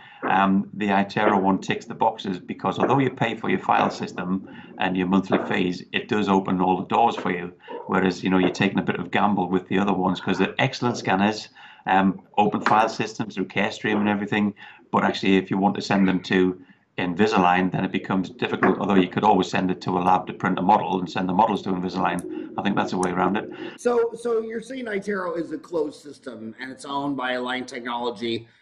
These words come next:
Speaker 2: and they only wanna support Invisalign. And so, and so,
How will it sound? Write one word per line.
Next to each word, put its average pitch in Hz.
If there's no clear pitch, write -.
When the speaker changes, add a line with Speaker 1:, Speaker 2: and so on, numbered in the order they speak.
Speaker 2:
and 123
they 127
only 123
wanna 117
support 110
Invisalign. 104
And 110
so, 120
and 123
so, 123